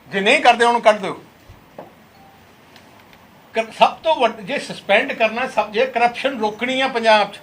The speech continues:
ਆਹ ਸਿਸੋੜੀਏ ਨੂੰ, ਜੈਨ ਨੂੰ, ਸਾਰੇ ਇਹਨਾਂ ਦੇ ਜਿਹੜੇ ਦਿੱਲੀੋਂ ਆਏ ਆ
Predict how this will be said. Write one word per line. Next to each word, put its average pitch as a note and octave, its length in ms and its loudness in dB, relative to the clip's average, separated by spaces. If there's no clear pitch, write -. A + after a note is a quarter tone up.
ਆਹ A3 120 8
ਸਿਸੋੜੀਏ G#3+ 720 0
ਨੂੰ, G#3+ 340 -4
ਜੈਨ G#3 440 6
ਨੂੰ, G#3 380 -2
ਸਾਰੇ F#3+ 340 4
ਇਹਨਾਂ A#3+ 360 2
ਦੇ A#3 120 2
ਜਿਹੜੇ A3+ 360 -4
ਦਿੱਲੀੋਂ A3 460 -4
ਆਏ G#3 220 2
ਆ F#3+ 140 -4